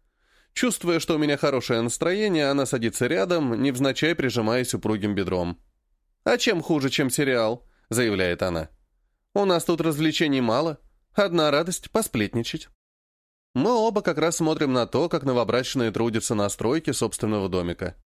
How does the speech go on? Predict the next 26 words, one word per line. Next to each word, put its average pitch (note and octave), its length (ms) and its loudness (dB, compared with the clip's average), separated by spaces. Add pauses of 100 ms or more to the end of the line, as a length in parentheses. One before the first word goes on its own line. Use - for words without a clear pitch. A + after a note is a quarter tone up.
(520)
Малой G3+ 360 2
руководит E3 480 0
укладкой C#3 420 0
принесенных A#2 640 0
холотами G#2 440 0
бревен, F3 460 0 (280)
а A2+ 140 0
мышь A#3 260 0
обжигает C3 680 0
их C#3 120 -4
ладонями, A2 540 2
убирая G#2 580 2
остатки A#2 420 -2
сучьев A#2 480 -2
и G#2+ 40 -2
кору. F2+ 360 -2 (1000)
При A#2 160 2
этом A3+ 260 0
успевает, F#3+ 680 0
не E3 100 0
отрываясь D3+ 500 0
от D#3+ 120 -2
работы, C#3 520 0
прижаться B2+ 520 0
к - 60 -6
малому, A#2+ 680 0